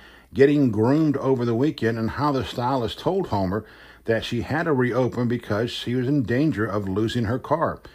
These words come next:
The governor used that one to say he's worried about people taking desperate actions in such situations. But the kicker was in the question and answer session following Kemp's briefing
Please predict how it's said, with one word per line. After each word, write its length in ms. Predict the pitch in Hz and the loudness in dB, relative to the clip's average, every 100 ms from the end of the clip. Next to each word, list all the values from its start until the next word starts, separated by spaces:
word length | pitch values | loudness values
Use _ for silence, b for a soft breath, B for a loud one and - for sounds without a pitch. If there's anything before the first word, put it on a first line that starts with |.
| B B - | B B -12
The 100 | 80 | -4
governor 400 | 101 104 110 104 | 0 2 2 2
used 340 | 104 110 95 | 0 0 0
that 220 | 110 131 | -2 -2
one 200 | 110 107 | 0 0
to 80 | 101 | -2
say 300 | 92 117 113 | -4 -4 -2
he's 280 | 107 135 139 | 0 2 0
worried 380 | 101 123 175 131 | 2 0 2 0
about 280 | 110 - - | 0 0 -2
people 300 | 127 123 113 | -6 -4 -4
taking 340 | 117 113 104 | -2 -2 -2
desperate 360 | 110 - - 110 | -2 -4 -6 -4
actions 480 | 151 - 110 110 - | -6 -6 -6 -6 -6
in 160 | 113 127 | -4 -4
such 380 | - 101 - | -2 -4 -4
situations. 840 | - 101 - 120 127 143 73 64 - B B B B B B | -6 -6 -2 0 0 -2 -8 -14 -16 B B B B B B
But 100 | - | -6
the 80 | 180 | -4
kicker 400 | 175 196 196 185 | -2 -4 2 2
was 380 | 175 135 156 135 | 4 2 2 2
in 100 | 139 | 2
the 100 | 123 | 0
question 520 | - 165 156 - - | -2 -4 -4 -2 -4
and 180 | 113 110 | -2 -4
answer 400 | 95 160 - 98 | -2 -4 -4 -6
session 440 | - 104 - 110 | -4 -6 -6 -6
following 500 | 110 120 127 135 113 | -6 -4 0 0 0
Kemp's 380 | 107 - 131 110 | -2 -4 -4 -4
briefing 500 | 95 110 147 92 82 | -4 -2 0 -2 -8